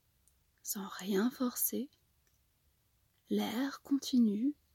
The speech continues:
d'entrer et de sortir, uniquement par mon nez.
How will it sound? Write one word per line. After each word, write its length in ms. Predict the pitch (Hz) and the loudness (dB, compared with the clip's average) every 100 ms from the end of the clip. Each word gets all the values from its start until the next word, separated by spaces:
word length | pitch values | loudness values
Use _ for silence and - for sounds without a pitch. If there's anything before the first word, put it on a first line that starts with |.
| - | -2
d'entrer 600 | 214 220 - - 214 262 _ _ _ _ _ _ _ _ _ _ | 0 0 -4 -10 -10 -10 _ _ _ _ _ _ _ _ _ _
et 120 | - 233 | -2 0
de 120 | 220 | 2
sortir, 520 | - 214 - - - - - - - _ _ _ _ _ _ _ _ _ _ _ 302 | 0 -2 -12 -14 -14 -20 -20 -20 -20 _ _ _ _ _ _ _ _ _ _ _ 10
uniquement 640 | 277 226 - - 190 190 _ _ _ _ _ - - _ - | 10 10 4 -10 -10 -12 _ _ _ _ _ -20 -20 _ -2
par 260 | 247 233 | 0 0
mon 200 | 202 - | -2 -4
nez. 220 | 214 - | -10 -20